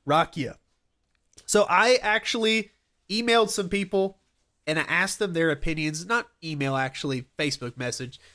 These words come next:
Some people who have written articles on this, I got their articles and I did some reference work. Uh, but I'm not a, a Hebrew expert, okay? So I look up the dictionaries, I look up the lexicons, and I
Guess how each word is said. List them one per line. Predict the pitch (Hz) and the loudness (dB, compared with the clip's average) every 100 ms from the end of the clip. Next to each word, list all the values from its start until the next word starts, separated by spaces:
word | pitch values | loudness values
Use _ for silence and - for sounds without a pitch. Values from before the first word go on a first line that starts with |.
| - | -8
Some | 196 143 | -6 -4
people | 196 196 185 | -4 0 2
who | 175 | 2
have | 160 139 | 2 2
written | 120 113 | 0 0
articles | 147 165 165 151 | 0 0 -2 -2
on | 156 143 | -2 -2
this, | 147 143 | -2 -2
I | 117 | -2
got | 135 139 | -2 0
their | 135 | 0
articles | 139 143 131 | 0 0 -4
and | 135 | -6
I | 120 | -4
did | 123 135 | -4 -6
some | 139 123 98 | -8 -10 -4
reference | 131 127 139 - | -2 -2 -6 -4
work. | 123 120 - - _ _ - | -2 -2 -4 -16 _ _ -4
Uh, | 127 131 | -2 0
but | 139 147 - _ _ _ _ _ | 2 0 0 _ _ _ _ _
I'm | 147 170 | -4 0
not | 180 170 | 4 4
a, | 143 139 | 4 0
a | 143 | -8
Hebrew | - 185 180 175 | -4 0 0 0
expert, | 185 - - 95 - _ | -2 -2 -10 -14 -18 _
okay? | - 131 | -10 -8
So | 135 131 | -6 -2
I | 123 135 | -2 0
look | 135 151 151 | -2 -2 -4
up | 139 | -4
the | 131 | -6
dictionaries, | 135 - 135 127 | -6 -6 -8 -6
I | 127 | -6
look | 131 139 | -6 -6
up | 135 | -6
the | |
lexicons, | 127 123 - - 127 123 | -4 -4 -6 -8 -8 -6
and | 120 | -6
I | 117 | -6